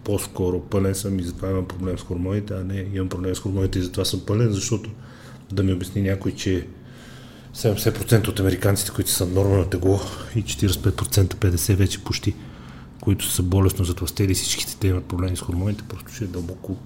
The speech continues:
невярно, съжалявам, ако някой пак се обижда от този факт. Окей, на първо място –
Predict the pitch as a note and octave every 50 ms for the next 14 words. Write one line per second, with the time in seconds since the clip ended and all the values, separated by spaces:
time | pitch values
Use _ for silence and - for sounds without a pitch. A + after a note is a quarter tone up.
0 | - - G2+ F#2+ F2+ F2 E2+ E2 E2+ E2 D#2+ - E2+ F2+ F2+ F2+ - - - -
1 | - F#2+ D#2+ D#2 D2+ - - - - - - - - - - - - - - -
2 | - - - D#2+ D2 D2 D2 - - - - - - - F2 E2+ F2 F2+ F2+ G2+
3 | F#2+ F2+ - - G2+ F#2+ F2+ F2+ F2+ - - - - - - - - - - -
4 | - - - - - - - - - - - - - B2+ A#2+ - C#3+ C3+ C3 B2
5 | - - - - - - - - - - - - - - - - - - B2 B2
6 | B2 C#3+ C#3+ C3 B2+ C3 C3 C3 B2 - - A2+ G2